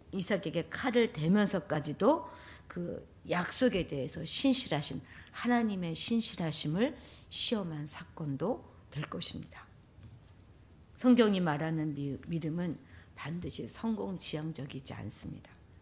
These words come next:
때론 자신의 모든 것을 포기하는 것이 믿음의 증거가 되기도 합니다. 오히려 남들이 보기에는 실패하는 것 같고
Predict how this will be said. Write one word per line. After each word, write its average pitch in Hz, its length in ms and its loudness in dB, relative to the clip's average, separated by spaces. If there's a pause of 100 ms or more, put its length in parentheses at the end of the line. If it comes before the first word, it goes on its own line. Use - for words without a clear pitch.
(320)
때론 175 280 -4
자신의 151 480 -4
모든 147 380 -6
것을 143 340 -8
포기하는 202 500 -2
것이 240 480 -4 (300)
믿음의 147 540 -4
증거가 151 680 -2
되기도 160 440 -6
합니다. 156 460 -4 (720)
오히려 214 340 4
남들이 208 560 4
보기에는 160 560 -2 (220)
실패하는 254 640 0
것 143 140 -4
같고 - 360 -18